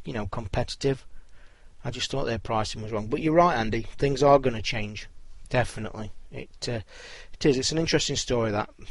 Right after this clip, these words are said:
big company like, uh, Blockbuster in the U S going for bankruptcy. So, anyway, next story again, very late entry, this caught my eye, and it has apparently, Sony again are fighting the big fight and are apparently now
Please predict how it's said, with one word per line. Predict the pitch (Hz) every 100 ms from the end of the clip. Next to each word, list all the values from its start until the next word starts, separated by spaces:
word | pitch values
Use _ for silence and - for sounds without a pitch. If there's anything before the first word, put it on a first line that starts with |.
| -
big | - -
company | - 131 117
like, | 113 - 107 -
uh, | 113 98 -
Blockbuster | 120 - 117 -
in | 120 113
the | 110
U | 113
S | 113
going | - 117
for | 107
bankruptcy. | 120 120 101 - - 110 - - - -
So, | - 117 - -
anyway, | 160 135 - - - -
next | 196 185 -
story | 170 170
again, | 160 175 185 180 - -
very | 143 139
late | 135 143
entry, | 127 131 139
this | 131 -
caught | - 127
my | 127 123
eye, | 123 120 123 -
and | 123 127
it | 127 131
has | 151 151
apparently, | - 151 156 147 147 - - - -
Sony | - 156 156
again | 147 139 139
are | 139 131 127 - - - - -
fighting | - - 156 156 151 139
the |
big | 131 127
fight | - 127 120 123
and | 123
are | 127 135
apparently | 123 - 160 160 139
now | 123 123 120 113 123